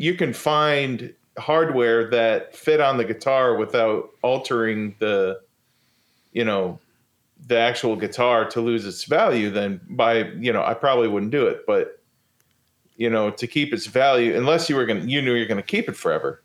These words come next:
But y-, you don't wanna butcher it all up just to see what it sounds like. I mean,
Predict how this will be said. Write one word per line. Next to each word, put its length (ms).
But 460
y-, 100
you 140
don't 140
wanna 160
butcher 400
it 80
all 240
up 380
just 240
to 80
see 160
what 120
it 140
sounds 320
like. 240
I 60
mean, 260